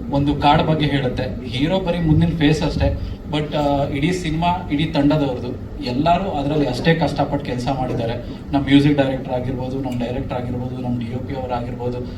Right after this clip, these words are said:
ನಮ್ಮ ರೈಟರ್ ಆಗಿರ್ಬೋದು, ನಮ್ಮ ಪ್ರೊಡ್ಯೂಸರ್ ಆಗಿರ್ಬೋದು. So ಎಲ್ಲರೂ ತುಂಬಾ ಕಷ್ಟಪಟ್ಟು, ತುಂಬಾ ಇಷ್ಟಪಟ್ಟು ಈ ಸಿನಿಮಾನ ಮಾಡಿದ್ದಾರೆ. So ಜನ ಯಾರೇ ಥಿಯೇಟರ್ ಬಂದ್ರೂನು ಒಂದು ಹೊಸ ಅನುಭವ ಸಿಗುತ್ತೆ ಅಂತ ಹೇಳ್ತೀನಿ.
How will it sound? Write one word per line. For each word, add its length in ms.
ನಮ್ಮ 220
ರೈಟರ್ 260
ಆಗಿರ್ಬೋದು, 480
ನಮ್ಮ 160
ಪ್ರೊಡ್ಯೂಸರ್ 420
ಆಗಿರ್ಬೋದು. 460
So 300
ಎಲ್ಲರೂ 400
ತುಂಬಾ 360
ಕಷ್ಟಪಟ್ಟು, 600
ತುಂಬಾ 300
ಇಷ್ಟಪಟ್ಟು 720
ಈ 80
ಸಿನಿಮಾನ 400
ಮಾಡಿದ್ದಾರೆ. 460
So 400
ಜನ 220
ಯಾರೇ 280
ಥಿಯೇಟರ್ 380
ಬಂದ್ರೂನು 400
ಒಂದು 240
ಹೊಸ 240
ಅನುಭವ 440
ಸಿಗುತ್ತೆ 340
ಅಂತ 120
ಹೇಳ್ತೀನಿ. 380